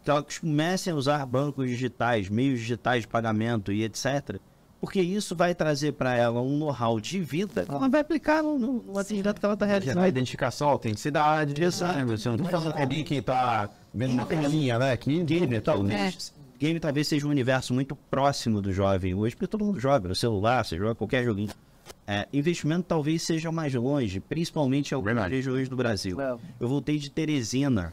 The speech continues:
Speaker 1: tem duas, três semanas, a gente tava implantando uma operação lá,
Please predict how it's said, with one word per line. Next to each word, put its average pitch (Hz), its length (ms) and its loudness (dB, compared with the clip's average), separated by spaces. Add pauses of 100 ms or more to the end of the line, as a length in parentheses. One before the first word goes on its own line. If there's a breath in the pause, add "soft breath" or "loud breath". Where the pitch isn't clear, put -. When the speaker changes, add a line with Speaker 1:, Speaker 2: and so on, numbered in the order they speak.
(140)
Speaker 1:
tem 110 340 2 (240)
duas, 120 240 -2
três 110 220 2
semanas, 110 520 0
a 104 40 -2
gente 104 160 -4
tava 101 220 0
implantando 101 480 0
uma 98 80 2
operação 95 580 -2
lá, 104 200 -2